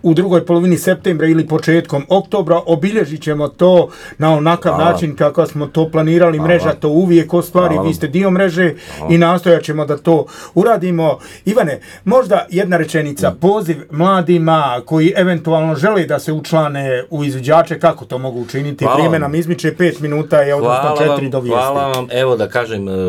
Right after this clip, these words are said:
Speaker 2: svake subote u petnaest časova, e, mi se okupljamo u Gradskom omladinskom centru, tada imamo termin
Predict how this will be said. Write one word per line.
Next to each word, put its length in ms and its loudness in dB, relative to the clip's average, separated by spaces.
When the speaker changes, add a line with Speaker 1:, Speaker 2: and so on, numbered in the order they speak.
Speaker 2:
svake 360 -2
subote 540 -6
u 160 -8
petnaest 420 -4
časova, 640 -2
e, 140 -12
mi 180 -6
se 100 -4
okupljamo 440 -2
u 20 -4
Gradskom 380 -4
omladinskom 440 -4
centru, 320 -4
tada 200 -2
imamo 340 -2
termin 420 -4